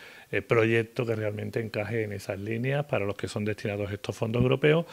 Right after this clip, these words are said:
y de los cuales la Junta de Andalucía aporta doscientos veintitrés millones de euros y el Gobierno de España también,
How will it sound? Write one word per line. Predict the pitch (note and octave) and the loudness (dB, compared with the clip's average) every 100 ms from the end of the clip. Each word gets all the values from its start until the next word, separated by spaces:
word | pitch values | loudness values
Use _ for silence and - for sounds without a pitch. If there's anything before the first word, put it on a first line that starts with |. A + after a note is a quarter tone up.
| - - - | -16 -8 -2
y | |
de | B2+ | 0
los | C3 | 0
cuales | B2+ A#2+ A#2 B2 | 0 0 2 0
la | A#2 G2+ | -2 -4
Junta | F#2+ G2+ G2+ | -6 -6 -6
de | G2 | -4
Andalucía | G2+ G2 - G#2 G#2+ | -4 -6 -4 -2 -2
aporta | G2+ G#2 G2 - G#2+ G#2+ | -2 -4 -4 -2 -2 0
doscientos | G2 - G2 G2 G#2+ G2+ | -2 -2 -4 -2 -4 -4
veintitrés | F#2+ F#2+ F#2 G2 | -6 -6 -6 -4
millones | G2+ G2 G2 | -4 -4 -4
de | G2 | -4
euros | G2+ G2 G2+ | -4 -4 -4
y | |
el | G2 | -4
Gobierno | F2+ F#2 F#2 | -6 -6 -8
de | F#2+ | -8
España | - G2 G2+ G2+ | -8 -8 -6 -6
también, | G2 F#2+ A2 A2+ | -4 -2 -2 -2